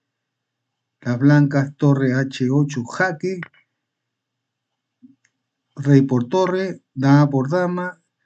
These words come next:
y obviamente en esta posición las blancas ganan sí o sí por la amplia ventaja material que tienen. Bueno, amigos,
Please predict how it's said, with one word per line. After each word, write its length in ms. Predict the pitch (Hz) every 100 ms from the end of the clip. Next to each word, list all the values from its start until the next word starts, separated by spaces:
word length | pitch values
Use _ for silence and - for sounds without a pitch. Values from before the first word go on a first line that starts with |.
| _ _ _ _ _ _ _ _ _
y 300 | 180 202 196 -
obviamente 760 | 175 175 165 160 170 165 151
en 80 | 156
esta 320 | 160 151 156
posición 760 | 147 135 135 - 170 165 165 151 _ _ _ _ _ _ -
las 140 | 135
blancas 460 | 147 160 156 151 147
ganan 540 | 151 160 156 156 151 143
sí 460 | - 170 156 147 143
o 160 | 131
sí 340 | 139 165 165 165
por 260 | - 131
la 240 | 120 139 - _ _ _ _ _ - -
amplia 720 | - 170 156 123 139 123 139 -
ventaja 580 | 135 131 117 151 - 143
material 640 | 127 120 120 120 139 147 - _ _ _
que 140 | 120 120
tienen. 460 | 117 117 98 - _ _ _ _ _ _ _ _ _ _ _ _ _ _ _ _ _ _ _ _
Bueno, 300 | 147 185 165
amigos, 600 | 160 170 165 170 160